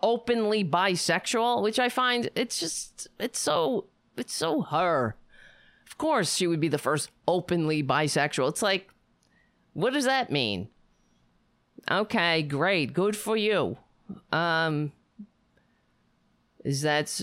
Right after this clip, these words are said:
I guess, when she's looking for, uh, things that make herself seem more interesting? Oh, yeah, I could be bisexual.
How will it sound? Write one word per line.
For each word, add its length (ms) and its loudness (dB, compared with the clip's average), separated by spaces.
I 120 -2
guess, 280 0
when 380 -2
she's 400 -2
looking 460 0
for, 560 0
uh, 300 0
things 340 0
that 120 0
make 220 -2
herself 520 -2
seem 400 -2
more 240 0
interesting? 800 -2
Oh, 140 -2
yeah, 280 0
I 60 -2
could 180 -6
be 120 0
bisexual. 880 -4